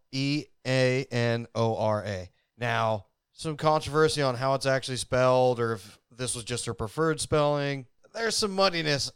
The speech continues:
you know, in her early life for sure. But she was born in Philadelphia, Pennsylvania, to teenage unmarried parents Sarah Julia Sadie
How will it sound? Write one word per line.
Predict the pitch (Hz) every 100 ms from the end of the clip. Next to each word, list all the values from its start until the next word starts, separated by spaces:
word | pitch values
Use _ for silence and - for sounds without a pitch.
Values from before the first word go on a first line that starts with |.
| -
you | 139
know, | 131 135
in | 127
her | 123
early | 123 117 107
life | 104 104 -
for | 113 113
sure. | - 117 107 92 - _ _ _ -
But | 127 127 - _ _
she | - 151
was | 160
born | 151 175 160
in | 143
Philadelphia, | - 151 165 156 151 151 160 156
Pennsylvania, | 156 143 156 135 139 143 139 143 147 147 _ _ -
to | 135 117
teenage | - 151 151 151 139 - _ -
unmarried | 135 143 143 147 143 -
parents | 123 123 123 120 - - -
Sarah | - 131 135 147 151 156 123
Julia | 113 131 135 135 139 147 _ _
Sadie | - 123 117 117 120